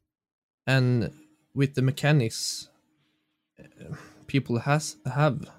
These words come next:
and myself, it's not enough to, to take those chances to be a hundred percent,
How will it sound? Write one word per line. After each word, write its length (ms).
and 180
myself, 520
it's 200
not 220
enough 380
to, 240
to 100
take 240
those 200
chances 680
to 100
be 140
a 80
hundred 260
percent, 640